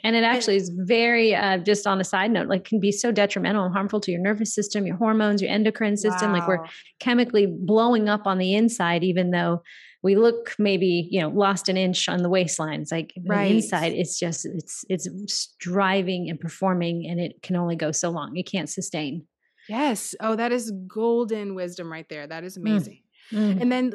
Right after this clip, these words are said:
Speaker 2: like, with fueling our bodies, like, it's just, again, that totally different perspective and getting away from being rigid and, you know, restricting a whole bunch of things or taking entire food groups completely out. And instead of,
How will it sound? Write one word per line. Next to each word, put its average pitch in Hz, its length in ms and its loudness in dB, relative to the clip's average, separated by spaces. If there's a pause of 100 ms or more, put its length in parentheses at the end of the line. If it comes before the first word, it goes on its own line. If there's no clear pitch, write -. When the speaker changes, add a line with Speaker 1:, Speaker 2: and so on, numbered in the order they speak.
Speaker 2:
like, 240 180 0
with 233 140 0 (100)
fueling 269 400 -4
our 208 120 -4
bodies, 196 420 -6
like, 196 220 -8 (280)
it's 214 220 -6
just, 220 320 -2
again, 226 320 -2
that 190 160 -8
totally 220 380 -2
different 208 360 -8
perspective 202 640 -8
and 180 100 -8
getting 202 260 -4
away 196 320 -4
from 190 380 -10
being 208 360 -6
rigid 202 560 -2
and, 185 340 -12 (280)
you 202 60 -4
know, 196 100 -2
restricting 226 760 -2
a 196 140 -6
whole 220 200 -4
bunch 214 200 -6
of 208 80 -8
things 202 240 -8
or 196 40 -8
taking 208 440 -6 (420)
entire 220 420 -4
food 220 260 -4
groups 214 200 -4
completely 208 460 -6
out. 196 280 -6 (300)
And 226 120 -2
instead 247 520 0
of, 214 160 -4